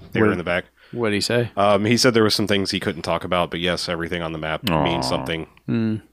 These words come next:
Speaker 1: Um, he did say, like, you know, yes, that probably has to do with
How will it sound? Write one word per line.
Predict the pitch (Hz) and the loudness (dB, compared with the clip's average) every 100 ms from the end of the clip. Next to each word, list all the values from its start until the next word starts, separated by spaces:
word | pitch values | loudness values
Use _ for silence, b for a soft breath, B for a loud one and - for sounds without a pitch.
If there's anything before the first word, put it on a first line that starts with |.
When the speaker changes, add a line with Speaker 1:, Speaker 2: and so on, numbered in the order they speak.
| _ | _
Speaker 1:
Um, | 82 80 78 76 - | -10 -8 -8 -10 -8
he | 90 | -4
did | 87 - - - | -6 -8 -20 -10
say, | - 85 | -2 -2
like, | 78 82 - | -2 -4 -6
you | |
know, | 80 71 71 | -8 -8 -6
yes, | 82 78 - _ | -6 -6 -12 _
that | 82 80 | -8 -6
probably | 85 78 | -6 -6
has | 78 - | -8 -8
to | |
do | 82 | -10
with | 80 | -8